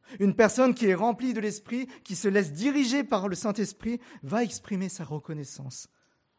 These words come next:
à son Père céleste. Et si elle peut le faire, c'est à cause de l'œuvre que Jésus a accomplie. C'est pourquoi nous prions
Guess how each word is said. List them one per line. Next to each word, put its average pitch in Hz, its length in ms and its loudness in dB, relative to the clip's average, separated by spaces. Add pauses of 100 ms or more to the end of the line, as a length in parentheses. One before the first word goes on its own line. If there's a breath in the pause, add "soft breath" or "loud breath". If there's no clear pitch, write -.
(220)
à 139 100 -12
son 131 160 -10
Père 135 240 -8
céleste. - 560 -14 (1200 loud breath)
Et 202 80 4
si 247 180 -4
elle 240 240 4
peut 277 120 2
le 262 120 2
faire, 254 280 2
c'est 233 200 -2
à 208 80 4
cause 277 340 0
de 202 80 4
l'œuvre 196 480 4
que 180 160 -4
Jésus 160 400 -4
a 143 120 -2
accomplie. 127 500 -8 (1400)
C'est 165 160 -4
pourquoi 170 300 0
nous 202 100 0
prions 220 400 -2